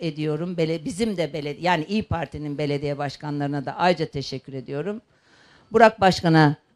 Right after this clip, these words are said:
huzurunuzda teşekkür edeyim çünkü gerçekten bir afet koordinasyon merkezi gibi çalıştı. Şimdi geçen defa S T K Başkanı Meral Akşener gibi gelmiştim.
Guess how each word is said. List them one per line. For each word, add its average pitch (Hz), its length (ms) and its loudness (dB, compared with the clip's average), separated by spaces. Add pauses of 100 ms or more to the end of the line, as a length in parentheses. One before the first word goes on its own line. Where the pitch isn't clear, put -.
(120)
huzurunuzda 170 520 4
teşekkür 170 460 -4
edeyim 185 380 0
çünkü 202 560 -4 (200)
gerçekten 196 680 -2
bir 180 160 -4
afet 220 420 -2
koordinasyon 175 580 -2
merkezi 175 480 -2
gibi 147 200 -6
çalıştı. 165 680 -6 (420)
Şimdi 247 840 2 (800)
geçen 226 480 4
defa 180 340 4
S 196 260 0
T 202 220 -2
K 214 300 0
Başkanı 175 460 -4
Meral 185 340 -2
Akşener 165 440 -4
gibi 147 300 -10
gelmiştim. 151 640 -6